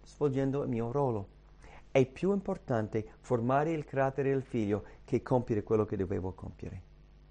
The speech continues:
Questo è il ruolo più grande che ho nella vita in questa stagione.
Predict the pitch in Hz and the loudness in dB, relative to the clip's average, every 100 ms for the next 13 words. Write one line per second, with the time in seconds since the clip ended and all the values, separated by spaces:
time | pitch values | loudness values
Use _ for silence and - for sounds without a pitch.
0 | - - - - - - - 220 220 135 | -20 -20 -20 -20 -20 -20 -6 -4 0 0
1 | 110 110 117 110 - 120 107 - - 117 | 0 2 2 2 0 -6 -6 -12 -6 -2
2 | 123 127 123 120 117 120 127 107 98 - | 0 -2 -4 -4 -2 -2 -4 -4 -6 -6
3 | 101 - - 101 101 101 110 - 107 101 | -10 -10 -10 -8 -6 -8 -8 -8 -8 -8
4 | 95 107 104 | -12 -10 -12